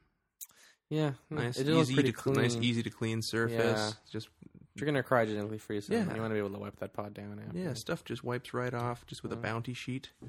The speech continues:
Speaker 1: Mm-hmm.
Speaker 2: Yeah. Um,
Speaker 1: Wait, bounty sheet? Isn't that, like, for dryers?
Speaker 2: Maybe. What's the one, what's the,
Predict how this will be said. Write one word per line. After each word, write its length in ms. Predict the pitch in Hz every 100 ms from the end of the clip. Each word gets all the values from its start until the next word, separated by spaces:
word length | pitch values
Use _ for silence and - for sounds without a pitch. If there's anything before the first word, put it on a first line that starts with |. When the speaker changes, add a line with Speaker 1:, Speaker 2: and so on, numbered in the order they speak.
| - _ _ 123
Speaker 1:
Mm-hmm. 460 | 117 127 135 110
Speaker 2:
Yeah. 240 | 110 107 117 - _ _ _ _ -
Um, 420 | 113 113 110 107
Speaker 1:
Wait, 260 | 110 104 104
bounty 280 | 113 127 143
sheet? 280 | - 156 143
Isn't 120 | 131
that, 140 | 110 110
like, 120 | 127 _ _ _ _ _
for 220 | 104 - _ _ _ _ _ _ _
dryers? 540 | 117 113 123 135 - - _ _ _ _ _ _
Speaker 2:
Maybe. 420 | 113 113 107 107 127 _ _ _
What's 200 | 131 -
the 100 | 147
one, 160 | 131 127
what's 260 | 117 143
the, 80 | -